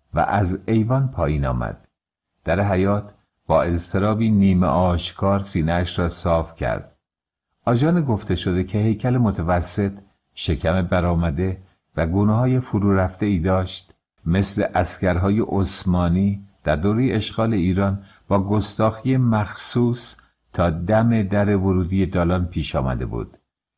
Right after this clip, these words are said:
عوض چکمه شلوار راستا به پا داشت. یک پایش روی پلهٔ دالان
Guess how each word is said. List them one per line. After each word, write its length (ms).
عوض 520
چکمه 720
شلوار 680
راستا 640
به 160
پا 180
داشت. 480
یک 200
پایش 480
روی 200
پلهٔ 380
دالان 500